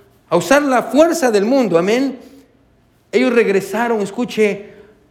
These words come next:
a la razón principal por la cual ellos empezaron a edificar, que es que el rey Ciro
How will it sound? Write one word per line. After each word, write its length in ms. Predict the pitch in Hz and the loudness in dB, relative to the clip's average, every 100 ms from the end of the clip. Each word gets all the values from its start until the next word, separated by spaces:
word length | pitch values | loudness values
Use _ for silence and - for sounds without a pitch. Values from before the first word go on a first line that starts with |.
| _ _ _ _ _ | _ _ _ _ _
a 80 | - | -8
la 160 | 175 170 | -4 -4
razón 420 | 165 170 233 240 | -4 -4 -6 -6
principal 500 | 214 185 175 214 208 | -6 -8 -4 -2 -2
por 120 | 202 | -2
la 80 | 175 | -4
cual 180 | - 202 | -4 -2
ellos 180 | 196 190 | -2 -4
empezaron 560 | 165 156 147 185 175 151 | -8 -10 -8 -8 -6 -8
a 80 | |
edificar, 480 | 143 139 139 135 131 - - _ _ _ _ _ _ | -8 -8 -12 -14 -16 -18 -20 _ _ _ _ _ _
que 80 | 170 | -6
es 80 | |
que 80 | 170 | -2
el 80 | 139 | -2
rey 360 | 139 208 247 - | 4 2 2 -4
Ciro 640 | - 208 156 156 170 - | -2 2 2 0 -4 -12